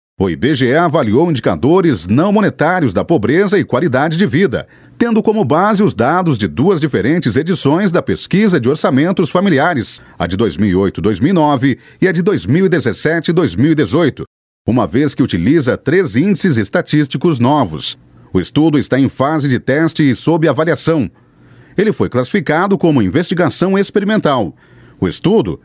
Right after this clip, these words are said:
está focado nos grupos populacionais que registram privações de qualidade de vida. Para tanto, foram avaliadas seis dimensões: moradia, acesso aos serviços de utilidade pública, saúde e alimentação, educação,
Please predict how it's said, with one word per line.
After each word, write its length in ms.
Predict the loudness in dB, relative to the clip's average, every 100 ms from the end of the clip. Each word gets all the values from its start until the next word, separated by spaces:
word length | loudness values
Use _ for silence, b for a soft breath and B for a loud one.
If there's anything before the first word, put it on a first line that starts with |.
| -8
está 240 | -4 -4
focado 520 | -4 -4 0 0 0
nos 160 | 0 0
grupos 360 | 0 0 -2 -2
populacionais 840 | -2 0 0 2 0 0 0 -4 -12 _ _
que 80 | 0
registram 580 | 2 2 0 0 2 0
privações 680 | 0 0 -2 0 -2 0
de 80 | 0
qualidade 480 | 0 -2 0 0 0
de 80 | 0
vida. 440 | 0 0 -2 -8 b b b b -4
Para 220 | -2 0
tanto, 420 | 0 0 -2 -6 B -4
foram 240 | -2 0
avaliadas 720 | 0 0 0 0 2 0 0
seis 320 | 0 0 0
dimensões: 720 | 2 0 2 0 -2 -6 -14 _
moradia, 600 | 0 2 2 2 2 0 -2 b -6
acesso 580 | -6 -2 -2 -2 0 -2
aos 100 | -2
serviços 540 | -2 0 0 0 -2
de 60 | -2
utilidade 480 | -2 -2 -2 -2
pública, 520 | 0 2 2 0 -2 -2 b
saúde 580 | -4 0 0 2 2 2
e 40 | 2
alimentação, 760 | 2 0 0 0 0 2 0 -2 b _
educação, 800 | -4 -2 -2 -2 0 0 2